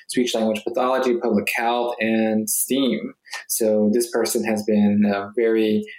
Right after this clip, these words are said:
um, important from the get-go, from brainstorming and actually carrying out this project. And even though we're far apart and she's in Michigan and I'm here in New Mexico,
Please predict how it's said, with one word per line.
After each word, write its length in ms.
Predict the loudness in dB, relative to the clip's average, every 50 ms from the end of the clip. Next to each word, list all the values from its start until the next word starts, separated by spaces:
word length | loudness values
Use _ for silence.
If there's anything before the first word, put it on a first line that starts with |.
| -20 -14 -6
um, 200 | -4 -2 -2 0
important 460 | -2 -4 -2 -2 -2 0 0 0 -2 0
from 160 | 0 0 2
the 180 | 2 2 2 0
get-go, 640 | 0 0 -2 -2 -2 0 0 2 2 2 2 0 -2
from 220 | -4 -6 -4 -4 -2 -2
brainstorming 640 | 0 0 -2 -2 -2 -2 0 0 2 2 2 2
and 80 | 2 2
actually 260 | 0 -2 -4 -6 -6
carrying 300 | -4 -2 -2 0 0 2
out 200 | 0 0 -2 -2
this 200 | -4 -4 -4 -4 -6
project. 580 | -2 -2 0 0 2 2 0 0 0 -4 -6 -10 -18 -20 -20 -20 -12 -2
And 80 | 0 2
even 220 | 2 2 2 2
though 180 | 2 4 4 4
we're 160 | 2 0 0
far 240 | -2 -2 -2 -2 -2
apart 520 | -2 -2 -2 0 2 2 2 0 0 -2
and 280 | -2 0 2 4 4 4
she's 180 | 4 2 0 2
in 80 | 2 0
Michigan 380 | 0 0 -2 -2 -2 0 2
and 120 | 2 2 2
I'm 140 | 2 0
here 140 | 0 0 0
in 60 | 0
New 80 | 0 0
Mexico, 640 | -2 -2 -2 -4 -4 -2 0 2 2 2 2 0